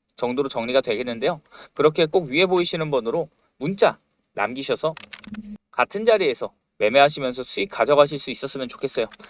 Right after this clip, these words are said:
자, 오늘 영상 여기서 마칠 텐데, 오늘 영상이 도움이 되고 마음에 드셨다면 잊지 말고 구독과 좋아요 한번 눌러주셔서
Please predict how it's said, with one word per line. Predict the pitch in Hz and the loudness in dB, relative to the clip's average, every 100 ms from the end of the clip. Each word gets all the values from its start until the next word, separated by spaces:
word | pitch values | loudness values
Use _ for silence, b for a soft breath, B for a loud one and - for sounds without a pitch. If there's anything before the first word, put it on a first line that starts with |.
| B | B
자, | - 117 | 4 6
오늘 | 110 190 233 | 6 6 6
영상 | 180 127 127 127 _ _ | 4 2 0 -2 _ _
여기서 | 104 117 147 | -2 0 0
마칠 | 135 98 156 | 0 0 -2
텐데, | 156 139 180 170 - | -4 0 0 -2 -6
오늘 | - 117 160 | -10 -4 2
영상이 | 151 135 143 117 - | 2 2 -4 -6 -2
도움이 | 131 156 156 | 0 0 0
되고 | 147 | 0
마음에 | 147 104 120 | 2 2 0
드셨다면 | - 143 117 123 151 - B B - | -4 -6 -2 -2 -4 -10 B B -10
잊지 | 139 160 - | -8 -6 2
말고 | 208 185 185 | 2 2 -2
구독과 | - 190 202 | -2 0 2
좋아요 | 190 143 | 4 6
한번 | 143 156 151 | 6 4 -4
눌러주셔서 | 127 185 170 120 131 120 | -2 0 0 -4 -6 -4